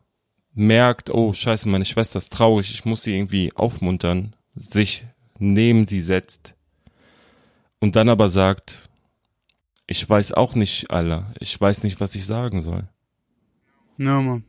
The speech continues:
Speaker 2: das war eine krasse Szene.
Speaker 1: Das war so eine Real-Real-Szene, weil man merkt, am Ende des Tages, auch er hat keine Antwort, wie es da rausgehen soll. Und das ist dieser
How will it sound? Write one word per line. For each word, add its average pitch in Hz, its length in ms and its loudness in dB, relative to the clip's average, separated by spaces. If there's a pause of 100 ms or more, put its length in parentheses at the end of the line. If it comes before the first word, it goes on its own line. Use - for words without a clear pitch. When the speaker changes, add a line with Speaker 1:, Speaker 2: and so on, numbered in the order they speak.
Speaker 2:
das - 200 -8
war 151 80 2
eine 143 80 2
krasse 131 300 -6
Szene. 120 160 2
Speaker 1:
Das 127 140 -2
war 131 100 4
so 123 120 2
eine 120 140 4
Real-Real-Szene, 110 920 2
weil 101 380 2 (100)
man 104 240 -2
merkt, 120 340 2
am 110 140 -2
Ende 117 200 0
des 101 140 -6
Tages, 107 640 -2 (400)
auch - 180 -4
er 113 240 4
hat 101 180 0
keine 90 240 0
Antwort, 90 480 -2
wie 92 60 -2
es 82 120 -6
da 85 120 -2
rausgehen 85 460 -2
soll. 95 380 -2 (120)
Und - 200 -8
das 90 120 -8
ist - 140 -12
dieser 87 420 -2